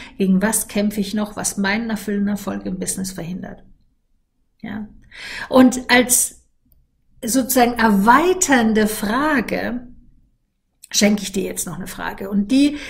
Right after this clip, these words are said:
geh mit dieser Frage in diese Woche hinein in,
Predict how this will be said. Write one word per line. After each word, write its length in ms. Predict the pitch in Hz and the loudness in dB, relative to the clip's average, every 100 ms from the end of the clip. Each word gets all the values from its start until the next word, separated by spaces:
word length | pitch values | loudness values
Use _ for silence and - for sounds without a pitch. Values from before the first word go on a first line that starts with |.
| - | -6
geh 160 | 202 277 | 2 4
mit 160 | 320 | 4
dieser 240 | 302 240 226 | 2 2 2
Frage 380 | - 220 226 220 | 0 0 2 4
in 120 | 208 | 4
diese 340 | 208 196 185 | 4 2 0
Woche 220 | 214 - | -2 0
hinein 560 | 202 190 190 214 247 247 | 0 2 4 2 2 -2
in, 360 | 208 196 196 | -2 -2 -2